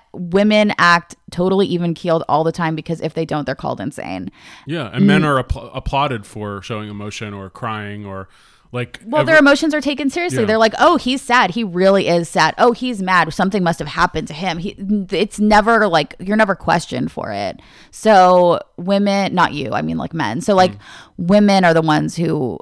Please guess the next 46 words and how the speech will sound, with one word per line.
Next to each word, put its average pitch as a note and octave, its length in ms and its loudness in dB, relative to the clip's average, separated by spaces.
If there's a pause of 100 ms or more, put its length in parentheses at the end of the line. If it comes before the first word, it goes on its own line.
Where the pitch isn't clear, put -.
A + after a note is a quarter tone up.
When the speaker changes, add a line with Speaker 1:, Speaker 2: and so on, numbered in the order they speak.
(120)
Speaker 1:
have F3+ 260 -2
to, E3 120 0
like, C#3+ 180 -2
learn D#3+ 380 0
to E3+ 100 -6
express D3+ 400 -6
themselves D3+ 580 -4
and, E3 120 -4
like, D#3 160 -6 (160)
be D#3+ 120 -4
more D#3 260 -2
emo-, D#3 260 -6
like, E3 160 -4
have D#3+ 260 -4
emotional D#3 420 -4
growth, D3+ 360 -4
I D#3+ 100 0
think, D#3+ 380 -4
more D#3+ 180 -2
than D#3 160 -2
men. D#3+ 580 0 (280)
Speaker 2:
Yeah, C3 140 -8 (120)
Speaker 1:
'Cause A3 140 4
Speaker 2:
that's F#3+ 40 0
a - 60 -2
Speaker 1:
women A3+ 220 6
Speaker 2:
good B3 60 6
Speaker 1:
are - 20 2
the A#3 80 2
Speaker 2:
point. A3 40 -2 (140)
Speaker 1:
ones G#3+ 100 0
who G#3+ 120 2
have G#3 220 2
to, A#3 120 0
like, A3+ 320 2 (540)
you B3+ 120 4
know, F3 380 6 (220)
learn F#3 380 2
to C4+ 100 -2
express C4+ 400 -2
themselves D#3+ 720 0
because G#3+ 280 0
they're G3+ 160 0
conditioned G#3 460 0
not C4+ 220 2
to. C#3 340 -2